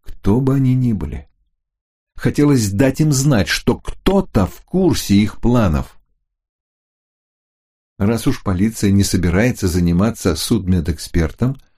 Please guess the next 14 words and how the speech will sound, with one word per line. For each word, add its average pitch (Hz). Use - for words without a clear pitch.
глубже 120
расследовать 104
его 101
жизнь 107
и 101
мотивы 104
самоубийства, 101
она 87
всё -
равно 110
бросит 82
вызов, 123
пошлёт 120
сигнал. 92